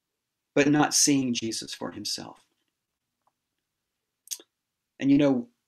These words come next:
we've all heard, we've read, we've prayed, but we haven't seen Jesus standing before us as the disciples did, showing us his wounds and speaking directly to us.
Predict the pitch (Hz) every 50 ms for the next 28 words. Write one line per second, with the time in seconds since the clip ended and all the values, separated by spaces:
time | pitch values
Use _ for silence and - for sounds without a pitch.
0 | _ _ _ _ - 110 120 135 156 165 180 170 156 139 - - 135 123 120 127
1 | 139 139 - _ _ _ _ _ _ _ _ _ _ _ _ _ _ _ _ _
2 | - 123 143 175 170 135 127 123 117 117 127 147 147 147 - _ _ _ _ _
3 | _ _ _ _ _ _ _ - 113 135 175 165 - - - 131 117 104 101 123
4 | 143 147 - _ _ _ _ _ _ _ _ _ _ _ _ _ _ _ _ _
5 | _ _ _ _ _ _ _ _ _ _ _ _ _ _ _ _ _ _ _ _
6 | _ _ _ _ 143 139 143 139 165 208 233 190 147 - - 135 123 120 120 131
7 | 127 120 117 - - - - - 120 117 113 113 110 107 104 98 - - 123 139
8 | 120 95 107 - - - 101 101 - 120 117 120 117 113 - 123 107 120 120 -
9 | 120 - - - 95 90 - - _ _ _ _ _ _ _ _ _ _ - -
10 | 143 139 139 143 143 143 139 - 139 135 123 120 120 120 117 120 131 123 - -
11 | 107 101 - - - 131 120 - 127 117 113 - 104 113 113 110 - - 107 -
12 | - 117 95 92 127 - - -